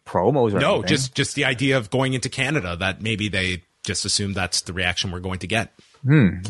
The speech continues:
Speaker 1: Yeah. So early on, Jericho offers the Code of Honor handshake.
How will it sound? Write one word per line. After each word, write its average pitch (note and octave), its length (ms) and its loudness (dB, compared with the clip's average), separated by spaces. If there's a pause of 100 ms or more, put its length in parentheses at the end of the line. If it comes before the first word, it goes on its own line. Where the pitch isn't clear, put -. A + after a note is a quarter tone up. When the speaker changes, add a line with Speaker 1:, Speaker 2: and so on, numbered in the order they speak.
(120)
Speaker 1:
Yeah. A2 240 6 (360)
So D3 400 -2 (140)
early G#3 260 2
on, B2 180 2
Jericho C#3 460 2
offers A#2 640 2 (120)
the A2 60 -2
Code A2+ 200 2
of G2+ 80 -2
Honor G#2+ 220 4
handshake. G#2 640 0